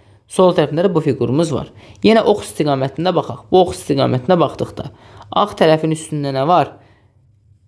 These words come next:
Buradakı qara tərəfimiz var. Ağın üstə qara var, sağında bu fiqur var, elə deyil? Amma baxırıq ki, burada ağın üstündə qara çevrə olanda solunda bu fiqur olmuş olur. Deməli, B variantı da yanlışdır. Əgər burada sağında verilibsə, sağ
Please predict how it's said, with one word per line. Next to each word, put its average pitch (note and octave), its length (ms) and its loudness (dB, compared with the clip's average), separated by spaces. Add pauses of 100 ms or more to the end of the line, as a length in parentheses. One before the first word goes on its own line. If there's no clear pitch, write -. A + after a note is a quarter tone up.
(100)
Buradakı D#3 400 2
qara D3 280 2
tərəfimiz C#3 560 -4
var. - 200 -8 (520)
Ağın F3+ 300 2
üstə - 220 -6
qara D#3+ 260 2
var, C#3+ 320 0 (240)
sağında F3+ 560 0
bu F3 100 -4
fiqur C3+ 280 2
var, G#2 200 -6
elə A#2+ 200 2
deyil? C3+ 400 0 (520)
Amma E3+ 220 4
baxırıq G#3 340 -2
ki, - 180 -6 (140)
burada E3 240 0
ağın E3 320 2
üstündə D#3 400 -4
qara D3+ 220 2 (100)
çevrə C3+ 320 -2
olanda A#2 680 0 (140)
solunda G3 540 4
bu E3 80 -2
fiqur A2+ 380 -8
olmuş - 260 -14
olur. - 220 -12 (340)
Deməli, D#3+ 300 6
B G#3 160 6
variantı D3+ 400 -2
da G#3 100 0
yanlışdır. C#3 540 -4 (260)
Əgər F#3 300 4
burada F3+ 180 0
sağında E3+ 540 0
verilibsə, C#3 420 0
sağ F3 160 -2